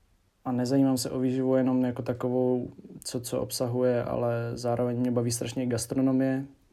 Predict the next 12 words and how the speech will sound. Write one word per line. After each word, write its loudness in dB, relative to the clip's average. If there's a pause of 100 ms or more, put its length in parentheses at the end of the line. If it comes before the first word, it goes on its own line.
(440)
To -12
si -4
asi -4
každý, -2
kdo 0
mě 2
sleduje -2
na 0
Instagramu, -2
už -8
mohl -2
všimnout. -2